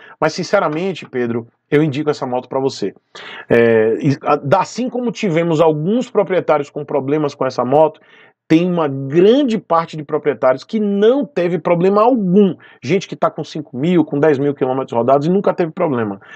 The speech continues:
Pessoas que usam a moto todo dia, que fazem viagens e nunca tiveram problemas. Então é o seguinte: indico sim a Himalayan Royal Enfield, você vai pagar em torno de dezenove mil reais à vista. É, financiado, eles estão com um, um,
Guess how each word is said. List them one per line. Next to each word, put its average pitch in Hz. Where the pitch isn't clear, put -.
Pessoas 160
que 185
usam 180
a 156
moto 160
todo 139
dia, 151
que -
fazem 143
viagens 156
e 214
nunca 185
tiveram 156
problemas. 127
Então 185
é 185
o 190
seguinte: 120
indico 165
sim 160
a 147
Himalayan 143
Royal 139
Enfield, 139
você 160
vai 151
pagar 135
em 139
torno 135
de 131
dezenove 139
mil 165
reais 131
à 120
vista. 117
É, 135
financiado, 170
eles 165
estão 185
com 175
um, 143
um, 123